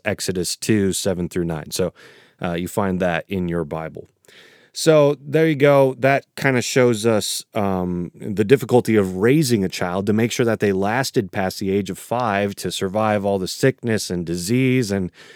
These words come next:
whatever other difficulties might come their way. But let's backtrack again because I, I got ahead of myself. Let's come back to miscarriages. Miscarriages, again, were very common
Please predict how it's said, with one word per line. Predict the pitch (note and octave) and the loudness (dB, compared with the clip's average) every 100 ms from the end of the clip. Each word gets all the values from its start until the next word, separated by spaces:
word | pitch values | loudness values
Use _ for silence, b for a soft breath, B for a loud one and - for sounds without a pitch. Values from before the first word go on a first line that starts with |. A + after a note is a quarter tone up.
| B B | B B
whatever | G#2+ A#2+ B2+ A#2+ | 2 4 6 6
other | A#2 B2+ A2+ | 6 4 2
difficulties | F#2 B2 - G#2+ - A#2 A#2+ G#2+ G2 - b b b | 2 0 0 -2 0 0 2 2 0 -6 b b b
might | - A2 | -2 -2
come | - A#2+ G#2+ | 2 2 4
their | G2 | 4
way. | A#2 B2+ - b b | 6 4 2 b b
But | - A#2+ - | 2 2 4
let's | C#3 D#3 | 0 0
backtrack | B2 C#3 B2+ - A#2 A2+ | 4 4 6 4 2 2
again | G2+ A#2 G#2 | 2 2 2
because | G2 G#2 | -2 -2
I, | F#2+ G2+ | -2 -2
I | - | -2
got | G#2 A2+ | 0 0
ahead | G2 B2 | 0 0
of | G#2 | 0
myself. | F#2 E2+ F2+ E2+ | 0 -2 -4 -4
Let's | G2 - | -6 -6
come | C3+ C3 | -4 0
back | A#2 - | -2 -2
to | |
miscarriages. | G2 A2 - - F2+ E2+ D#2+ F2 E2 - b b b b | -2 0 -2 -4 -4 -4 -4 -6 -8 -12 b b b b
Miscarriages, | A2+ D#3 E3+ - D#3+ B2 G2 G#2 G2 F2+ - | 4 4 4 2 2 4 2 2 2 0 -4
again, | A2+ G#2+ C#3 A2 G#2 G2 | -4 0 2 2 0 0
were | G#2 G#2 | 2 2
very | F2 G#2 G#2 G2+ | -2 -2 0 0
common | - C#3 C3+ A2 F2+ F2 | -2 0 2 2 0 -2